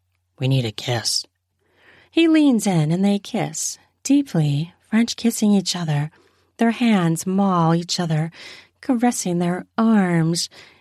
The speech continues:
He caresses her breasts and squeezes them as his hands travel down her body, grasping her hips, squeezing her buttocks as best he can sitting in a car,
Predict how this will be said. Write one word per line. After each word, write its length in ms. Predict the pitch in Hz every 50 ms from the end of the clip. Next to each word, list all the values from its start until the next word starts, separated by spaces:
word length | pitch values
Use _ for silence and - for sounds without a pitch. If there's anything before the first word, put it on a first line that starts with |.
| _ _ _ -
He 120 | 294 269
caresses 640 | 277 - 254 220 202 202 196 190 - 185 175 175 -
her 120 | - 196
breasts 520 | 190 175 - 202 185 170 156 - - - 180
and 120 | 180 175
squeezes 500 | - - - 262 262 247 208 185 175 170
them 300 | - 165 160 156 151 151
as 200 | 165 180 180 -
his 180 | - 214 214 -
hands 480 | - - 247 226 208 190 185 185 185
travel 380 | - - 220 208 196 175 185 185
down 240 | 185 196 185 180 185
her 120 | 190 185
body, 540 | 175 - - 202 208 208 190 170 160 151 - - - - - - -
grasping 560 | - 214 208 208 196 - - - 196 180 180
her 180 | 170 180 170 170
hips, 560 | 165 - - 196 - _ - - - - - - - - - - _
squeezing 720 | - - - - - - 240 226 240 226 208 175 185 170 175
her 200 | 175 180 175 170
buttocks 800 | 160 160 - - 190 190 170 160 156 165 170 - - - - -
as 240 | 180 170 160 156 -
best 460 | _ - 226 208 170 156 - - -
he 120 | - 185 175
can 380 | - - 214 202 180 170 170
sitting 320 | 156 - 202 196 - 185 180
in 120 | 180 170
a 60 | 160
car, 520 | - - - 202 202 190 170 156 156 156